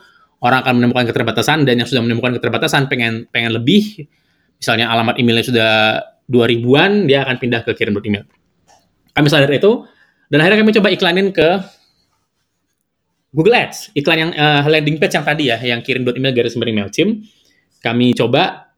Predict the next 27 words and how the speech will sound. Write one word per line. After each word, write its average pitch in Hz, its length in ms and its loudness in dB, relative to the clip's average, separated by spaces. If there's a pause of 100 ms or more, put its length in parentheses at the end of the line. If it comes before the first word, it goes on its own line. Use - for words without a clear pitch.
(300)
iklanin 190 480 0
ke - 80 -6
Google 113 240 -2
Ads. 104 160 -10
Apa 214 160 -2
yang 254 100 0
terjadi? 151 280 0 (580)
Ya, 113 240 -6 (480)
ini 185 160 0
kami 226 180 0
akan 208 140 0
buka-buka, 156 320 4
saya 196 160 0
akan 180 80 2
buka-buka, 131 400 2
saya 147 160 -2
akan, 139 160 -2
saya 143 160 -2
akan 123 100 0 (140)
transparan. 107 560 -4 (560)
Untuk, - 500 2 (320)
kalau 226 240 2
dilihat 208 320 4
dari 190 160 2
sisi 196 240 -2
exposure 208 840 -2
atau 160 720 -2